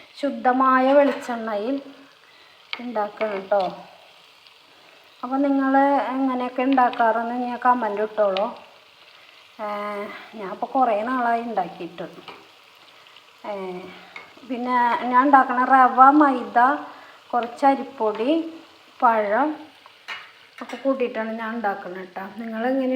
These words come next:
ഉണ്ടാക്കണേന്ന് വെച്ചെങ്കിൽ ഒന്ന് കമന്റ് ഇട്ടോളൂ ട്ടോ. അപ്പൊ ഇതൊക്കെ നമ്മൾ ഉണ്ടാക്കിയിട്ട് പാക്ക് ചെയ്യട്ടെ. അപ്പൊ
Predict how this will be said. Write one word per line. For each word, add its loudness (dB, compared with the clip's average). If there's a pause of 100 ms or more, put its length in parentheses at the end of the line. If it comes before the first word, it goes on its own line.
ഉണ്ടാക്കണേന്ന് -4
വെച്ചെങ്കിൽ -6 (680)
ഒന്ന് -10
കമന്റ് -4
ഇട്ടോളൂ -10
ട്ടോ. -8 (1160)
അപ്പൊ -8
ഇതൊക്കെ -2
നമ്മൾ 0
ഉണ്ടാക്കിയിട്ട് -2 (480)
പാക്ക് -10 (100)
ചെയ്യട്ടെ. -4 (1200)
അപ്പൊ -10